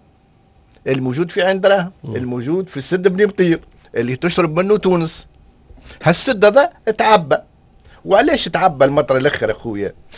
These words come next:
Speaker 1: لأنه بعد تسعة أفريل، وأنا كنت جيت بحذاك أول أفريل هنا، بعد تسعة، في تسعة أفريل الس-، السد ديجا قريب يتعبى، السد
Speaker 2: مم.
Speaker 1: كامل.
Speaker 2: مم.
Speaker 1: السد هذا المطرة الأخرانية، إذا كانوا نقولوا سد بني مطير،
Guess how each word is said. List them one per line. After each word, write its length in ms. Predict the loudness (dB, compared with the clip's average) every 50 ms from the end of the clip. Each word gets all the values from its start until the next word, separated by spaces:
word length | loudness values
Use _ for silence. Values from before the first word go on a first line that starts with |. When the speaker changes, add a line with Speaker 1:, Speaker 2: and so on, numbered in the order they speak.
| -18 -12
Speaker 1:
لأنه 400 | -4 0 0 0 0 -2 -4 -6 -8 -12 -20 -20 -20 -20 -20 -6
بعد 340 | -4 -4 -2 -2 -2 -2
تسعة 440 | 0 -2 0 2 2 2 4 4 4
أفريل، 320 | 4 2 2 0 0 -2 -4
وأنا 160 | -4 -4 -4
كنت 240 | -4 -4 -6 -4 -4
جيت 140 | -6 -6
بحذاك 420 | -6 -8 -8 -4 -4 -4 -4 -2 -2
أول 240 | -2 -2 0 0 -2
أفريل 360 | -2 -2 -4 -6 -6 -6 -8
هنا، 240 | -8 -8 -8 -10 -10 -14 _ _ _ _ -20 -20 -20 -20 -18 -4
بعد 260 | -2 -2 0 0 -2
تسعة، 340 | 0 0 0 0 0 -2 -6
في 120 | -8 -10 -14
تسعة 320 | -16 -12 -8 -4 -2 -2
أفريل 400 | -2 -2 -2 -2 -4 -4 -6 -6 -12 _ -20 -20 -10 -8
الس-، 120 | -8 -8 -8
السد 420 | -8 -10 -8 -6 -6 -6 -6 -2
ديجا 420 | -2 -2 2 4 4 4 4 2 -4 _ _ _ _ _ _ -20 -20 -8 _
قريب 300 | 0 2 2 2 0 -2
يتعبى، 440 | -2 0 2 2 2 2 0 -2 -6 -6 -10 _
السد 280 | -10 -4 2 2 2 2
Speaker 2:
مم. 60 | 0 0
Speaker 1:
كامل. 320 | 4 4 4 4 4 0 -8 _ _ _ _ _ _ -16
Speaker 2:
مم. 60 | -14 -14 -16 -16 -14 -10
Speaker 1:
السد 420 | -8 -8 -6 -4 -4 -4 0 0
هذا 420 | 4 4 6 4 4 4 0 0 -2 _ _ _ _ _ _ _ _ _ -8 -6
المطرة 380 | -2 0 0 2 4 2 4
الأخرانية، 720 | 4 2 2 4 4 4 4 2 2 0 0 -2 -2 -4 -10 _ _ _ _ _ -8
إذا 120 | -6 -6
كانوا 280 | 0 0 2 2 2 0
نقولوا 300 | -2 -2 -2 -2 -2 -4
سد 300 | -4 -4 -4 -4 -2 -4
بني 200 | -4 -2 -4 -6
مطير، 300 | -4 -6 -6 -6 -6